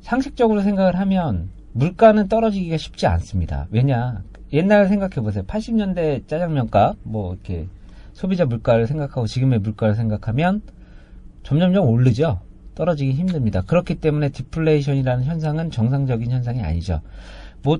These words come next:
모든 생산과, 그러니까 재무에 관련된 생산 부분은, 어, 시간에 대한 비용 부분이 증가하기 때문에, 어, 인플레이션 쪽으로 가죠. 그리고, 어, 인플레이션이,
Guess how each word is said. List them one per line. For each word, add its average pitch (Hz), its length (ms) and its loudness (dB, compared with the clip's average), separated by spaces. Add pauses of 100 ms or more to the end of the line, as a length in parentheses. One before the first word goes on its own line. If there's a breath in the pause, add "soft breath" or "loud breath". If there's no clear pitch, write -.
(120)
모든 180 380 4
생산과, 233 580 6
그러니까 139 240 6
재무에 208 420 6
관련된 147 420 2
생산 208 340 4
부분은, 139 600 0 (480 soft breath)
어, 131 340 6
시간에 262 760 6
대한 185 220 6
비용 175 300 2
부분이 156 300 0
증가하기 131 400 4
때문에, 113 640 -2 (720 soft breath)
어, 113 140 4
인플레이션 175 640 4
쪽으로 123 260 -4
가죠. 98 280 -2
그리고, 170 520 -2
어, 113 180 4
인플레이션이, 196 1000 4